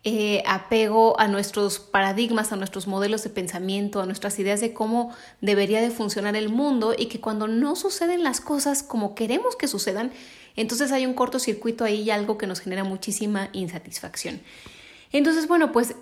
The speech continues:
esta es una de las razones, eh, por las cuales queremos controlar, por las cuales queremos controlar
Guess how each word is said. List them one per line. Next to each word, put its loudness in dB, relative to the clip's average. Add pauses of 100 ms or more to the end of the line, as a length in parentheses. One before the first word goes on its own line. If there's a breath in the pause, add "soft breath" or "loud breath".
(100)
esta 4
es 2
una 4
de 4
las 2
razones, 2 (880)
eh, 2
por 4
las 4
cuales 2
queremos 0
controlar, 0 (220)
por 0
las 0
cuales 0
queremos 0
controlar 2